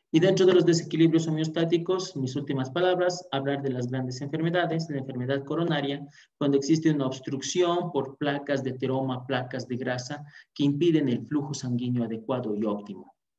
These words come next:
y que puede generar un infarto agudo de miocardio, con una lesión, eh, de las paredes del corazón, generando aritmias, que son alteraciones en el sistema de conducción que pueden llegar a la muerte del paciente.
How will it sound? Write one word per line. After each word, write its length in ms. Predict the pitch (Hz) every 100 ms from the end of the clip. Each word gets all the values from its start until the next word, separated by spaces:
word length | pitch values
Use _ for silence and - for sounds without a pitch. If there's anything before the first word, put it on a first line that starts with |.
| _ _ _
y 100 | -
que 100 | 131
puede 180 | 131 131
generar 340 | 123 127 120 120
un 160 | 123
infarto 380 | 113 120 127 127
agudo 240 | 117 117
de 140 | 107 110
miocardio, 800 | 113 117 - 160 - 117 120 - - _ -
con 220 | 151 147
una 200 | 147 120
lesión, 760 | 113 110 - 160 151 160 160 - _ _ _ _ - _ _ _
eh, 360 | - 120 117 113
de 80 | 110
las 160 | 110 110
paredes 380 | 123 120 120
del 160 | 110 113
corazón, 500 | 123 123 123 151 147 151
generando 560 | 127 120 123 127 -
aritmias, 1120 | - 117 113 160 202 127 120 113 113 - - _ _ _ _ _ _ - -
que 100 | 139
son 180 | 160
alteraciones 680 | 151 120 117 - 165 165 156
en 40 |
el 100 | 123
sistema 360 | 117 120 143 139
de 120 | 143
conducción 600 | 147 180 190 - 185 165
que 100 | 143
pueden 320 | 120 120 107
llegar 380 | 101 98 110 110
a 80 | -
la 140 | 101 98
muerte 360 | 107 110 -
del 160 | 101 90
paciente. 320 | - - _